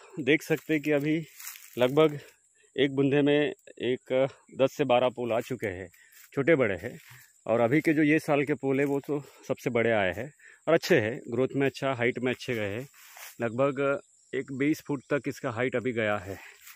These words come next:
ये आप देख सकते हैं इधर, ये दूसरा उसके साथ में लगाया था। लगभग इसका diameter आप देख सकते हैं, एक डेढ़ से दो इंच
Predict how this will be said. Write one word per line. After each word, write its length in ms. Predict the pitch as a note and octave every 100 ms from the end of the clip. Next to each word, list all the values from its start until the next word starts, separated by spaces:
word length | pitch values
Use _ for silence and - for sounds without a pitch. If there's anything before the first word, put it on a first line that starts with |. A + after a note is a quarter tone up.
| - - _ -
ये 80 | B2
आप 140 | A#2+
देख 220 | A#2 C3
सकते 300 | - C3 -
हैं 60 | A#2
इधर, 140 | C3 - - - - -
ये 60 | G2+
दूसरा 300 | G#2 B2 A#2+
उसके 180 | -
साथ 180 | B2 G#2+ G#2
में 100 | A#2
लगाया 260 | G#2 G#2+ A#2
था। 240 | - D3+ - - - - - - - - - - - - - -
लगभग 360 | A2+ A2 B2 - - - -
इसका 300 | A#2+ - C3 - _ - - - -
diameter 480 | C3 A#2 B2 A#2 A#2
आप 120 | A2
देख 240 | G#2+ G2+
सकते 320 | - A2+ - G2+
हैं, 200 | A2+ D3 - - - - _ _ _ _ _ - - - B2+
एक 420 | C3 - C3+ A#2+ _ -
डेढ़ 260 | C3+ C#3 C#3+
से 160 | D3+
दो 220 | C#3 C3 C3+
इंच 380 | C3+ B2+ -